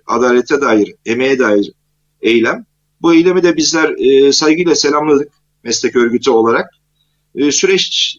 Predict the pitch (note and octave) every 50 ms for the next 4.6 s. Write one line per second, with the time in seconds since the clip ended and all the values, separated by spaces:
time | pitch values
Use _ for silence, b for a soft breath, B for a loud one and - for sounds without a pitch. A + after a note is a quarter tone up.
0 | _ _ _ - - - D#3 D3 D3 D#3+ F3+ - - - C3 C#3 F3 F3+ E3 D3+
1 | - D3+ C#3+ C3 B2+ B2 - C3+ B2+ A#2 A#2+ B2+ - - D#3+ E3+ E3+ D3 D3+ C#3+
2 | C#3 C3+ B2+ A#2+ A#2+ B2 B2+ D3 D#3 - - - _ _ _ _ _ _ _ _
3 | _ - D#3+ F#3 F#3 F3+ E3+ E3+ - - F3+ F#3+ G3 F#3+ F#3+ - C3+ - - F#3+
4 | G#3 G3 - F#3 - A#2+ A2 A2 G2+ - -